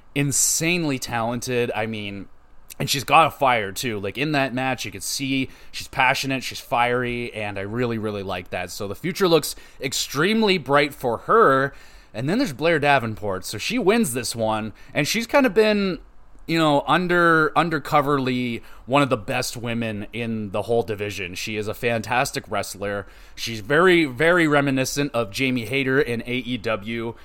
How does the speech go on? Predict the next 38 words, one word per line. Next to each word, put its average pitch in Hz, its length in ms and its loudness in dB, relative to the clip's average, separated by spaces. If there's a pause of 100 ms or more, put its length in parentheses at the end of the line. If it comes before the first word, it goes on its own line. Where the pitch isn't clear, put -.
(140)
She's - 200 -6
fairly 175 300 4
young 139 360 2
as 110 200 -4
well. 135 340 4
She's, 110 200 -6
like, 101 160 -4
twenty-seven, 147 560 -2
twenty-eight 135 420 -4
years 110 280 -8
old. 135 340 0
She's - 160 -8
got 104 260 -2 (280)
pretty 180 160 2
good 165 200 2
mic 147 280 4
skills. 147 500 0
I 104 120 -4
like 127 240 -4
her 120 140 -4
look. 143 600 2 (360)
Yeah, 123 240 -2
I, 101 360 -2
I, 135 40 -4 (120)
I - 20 -2
do 156 300 0
think 202 240 -2
they 175 100 2
need 165 160 0
to 131 80 -10
develop 131 440 2
her 139 140 2
a 117 120 2
little 117 500 0
bit 180 180 -2
more 180 280 2
character-wise, 160 920 0
like, 104 260 -4